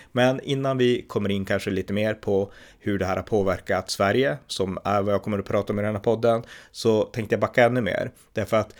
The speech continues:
de här problemen med de här kritiska teorierna, det går att spåra till postmodernismen, det går att spåra till Frankfurtskolan på nittonhundratrettiotalet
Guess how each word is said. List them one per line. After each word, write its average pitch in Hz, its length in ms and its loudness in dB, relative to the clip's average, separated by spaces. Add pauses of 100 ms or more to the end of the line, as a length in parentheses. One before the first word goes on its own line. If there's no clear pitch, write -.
(140)
de 113 120 -4
här 127 100 0
problemen 127 680 -2
med 104 140 -2
de 95 80 0
här 92 120 -2
kritiska 95 420 -4
teorierna, 95 640 -4
det 95 80 -2
går 101 300 2
att 90 60 -2
spåra 95 320 -4
till - 140 -16
postmodernismen, 117 1040 -2
det 107 80 -2
går 95 240 0
att 92 100 -4
spåra 98 340 -2
till - 140 -10
Frankfurtskolan 101 840 -2
på - 80 -8
nittonhundratrettiotalet 107 1300 0